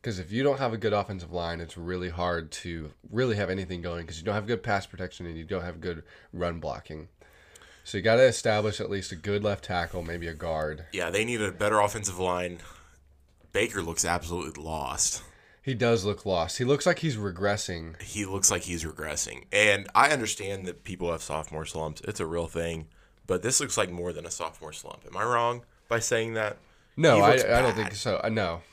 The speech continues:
Speaker 1: No.
Speaker 2: He looks bad.
Speaker 1: And I'm, I'm not letting my, I'm not letting my bias get in the way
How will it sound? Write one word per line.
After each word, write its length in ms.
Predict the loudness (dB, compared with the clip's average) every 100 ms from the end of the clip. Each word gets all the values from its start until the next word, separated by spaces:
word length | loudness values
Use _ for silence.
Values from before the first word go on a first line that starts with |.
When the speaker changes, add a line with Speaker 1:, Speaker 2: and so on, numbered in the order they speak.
| -20 -20 -14
Speaker 1:
No. 140 | -8 -4
Speaker 2:
He 100 | -2
looks 200 | -4 -6
bad. 420 | -10 -10 -10 -12 -6
Speaker 1:
And 100 | 0 2 2
I'm, 60 | 2
I'm 140 | 6
not 160 | 6 6
letting 200 | 4 4
my, 140 | 2 0 -12 -16 -12 -2
I'm 80 |
not 140 | 2 4
letting 160 | 4
my 120 | 4 4
bias 440 | 4 4 4 0
get 100 | -2
in 60 | -2
the 80 |
way 400 | 0 2 2 0